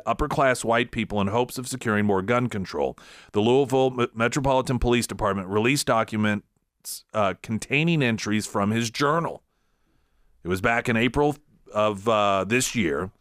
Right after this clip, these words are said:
In the journal, he cited his frustration over the climate disaster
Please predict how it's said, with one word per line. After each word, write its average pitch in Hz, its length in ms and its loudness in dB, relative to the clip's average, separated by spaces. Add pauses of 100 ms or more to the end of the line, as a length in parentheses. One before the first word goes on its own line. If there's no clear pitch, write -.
(1400)
In 120 140 2
the 147 80 2
journal, 127 340 2
he 110 80 4
cited 127 420 2
his 120 160 0
frustration 127 760 0
over 113 240 0
the 110 100 0
climate 156 500 0
disaster 117 840 -2